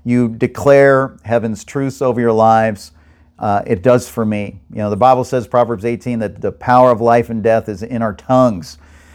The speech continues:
So that's why we're declaring these things. If you don't like where you are today, change your declaration and declarations just reprogram our minds.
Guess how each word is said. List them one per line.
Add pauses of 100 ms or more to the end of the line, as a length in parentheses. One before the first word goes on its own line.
(160)
So
that's
why
we're
declaring
these
things.
If
you
don't
like
where
you
are
today,
change
your
declaration (560)
and (120)
declarations (320)
just
reprogram
our
minds.